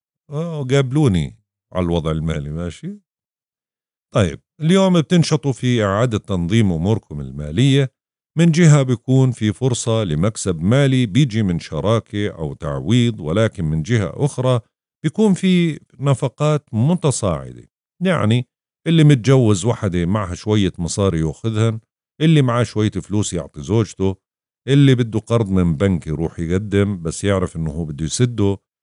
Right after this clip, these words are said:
اللي له فلوس عند الضريبة يروح يرتب أوضاع الضريبة تاعته. يعني كل هاي المجالات هي المجالات اللي ممكن تستغلها خلال هذا اليوم.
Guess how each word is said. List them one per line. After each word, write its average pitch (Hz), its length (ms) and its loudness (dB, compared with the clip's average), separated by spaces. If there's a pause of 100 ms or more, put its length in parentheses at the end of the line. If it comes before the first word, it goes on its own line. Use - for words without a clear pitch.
(240)
اللي 147 320 4
له 135 180 4
فلوس 127 420 2
عند 107 260 2
الضريبة 98 760 2
يروح 90 420 -2
يرتب 87 500 -4
أوضاع 80 380 -4
الضريبة 78 400 -4
تاعته. 120 460 -4
يعني 180 260 -2
كل 160 240 0
هاي 143 200 4
المجالات 123 720 0 (280)
هي 143 180 6
المجالات 101 600 0
اللي 80 140 -4
ممكن 110 420 0
تستغلها 92 600 -4
خلال 90 400 -4
هذا 82 240 -2
اليوم. 82 460 0